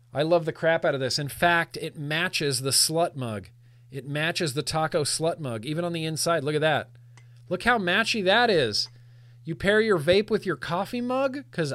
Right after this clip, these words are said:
I do. I love this. Let's vape it. Let's give it a shot.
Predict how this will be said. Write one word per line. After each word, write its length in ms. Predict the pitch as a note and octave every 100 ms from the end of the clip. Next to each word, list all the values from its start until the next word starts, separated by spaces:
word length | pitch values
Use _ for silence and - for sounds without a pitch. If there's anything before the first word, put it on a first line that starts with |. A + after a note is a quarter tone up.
| -
I 260 | D3 A3+
do. 460 | A#3+ F3+ F#3 A#3 A#3 - _ _ - - _ _ _ _ _ _ _ _ _ _ _ _ _ _ _ _
I 140 | B2 C#3
love 320 | C#3 D3+ C3
this. 340 | A2 F#2 - -
Let's 180 | D#3 -
vape 240 | D#3 D3 C3+
it. 120 | G2+
Let's 140 | - -
give 140 | D#3
it 60 | D3
a 40 |
shot. 320 | - B2+ G#2+